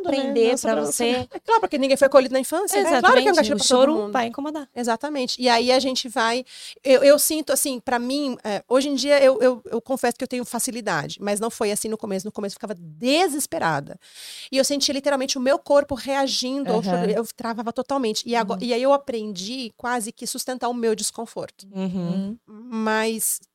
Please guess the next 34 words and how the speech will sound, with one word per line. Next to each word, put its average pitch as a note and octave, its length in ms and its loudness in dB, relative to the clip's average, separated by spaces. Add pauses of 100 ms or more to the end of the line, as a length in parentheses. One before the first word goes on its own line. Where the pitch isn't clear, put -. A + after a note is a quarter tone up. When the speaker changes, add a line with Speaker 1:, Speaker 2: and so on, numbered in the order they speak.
Speaker 3:
sejam B3 320 -4
compassivos, A#3 640 -4
é G#3+ 60 0
um G#3 40 -4
processo. G#3 560 -4
Não G#3 140 -6
esperem F#3+ 440 -6
que - 100 -14
isso G#3+ 160 -10
aconteça G#3 480 -6 (240)
da G3 140 -8
noite F3+ 220 -6
pro A3+ 100 -12
dia. F3+ 240 -6
É F3 80 -4
um F#3 80 -8
processo - 420 -8
mesmo. - 220 -16
Speaker 1:
Deixa B3+ 180 -10
eu B3 40 -10
só B3+ 160 -10
falar C4 160 -4
uma A3+ 100 -6
coisa A3 240 -8
pra A3 140 -6
ela G#3 100 -4
antes G#3+ 160 -6
que - 100 -14
eu G#3+ 40 -8
esqueça. A3 360 -10
Já A3 80 -8
esqueci. A3+ 400 -12
Peraí, G#3+ 320 -8
peraí. G#3+ 460 -8